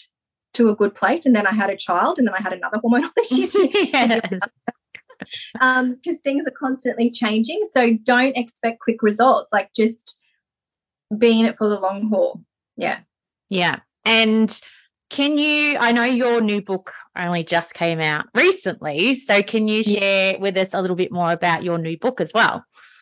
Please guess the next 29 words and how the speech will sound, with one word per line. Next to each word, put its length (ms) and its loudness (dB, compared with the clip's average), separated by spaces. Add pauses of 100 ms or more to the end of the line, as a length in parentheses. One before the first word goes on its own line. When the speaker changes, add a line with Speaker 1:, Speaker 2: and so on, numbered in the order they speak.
(560)
Speaker 1:
Yeah. 260 -2 (420)
So 80 2 (240)
it's 220 0
called 400 2 (100)
Eating 360 4
for 100 -6
Hormone 340 0
Balance, 440 -4
a 140 -16
Plant-Based 640 -6
Guide. 600 -2 (580)
Um, 320 4
it 160 2
covers 320 0
a 60 2
lot 160 0
of 40 2
the 80 0
topics 580 -4
that 220 0
we 440 -4 (360)
spoke 280 -2
about 260 0
here. 440 2 (340)
I, 180 -2 (160)
I 120 4
did 340 0
wanna, 360 2 (180)
um, 500 -4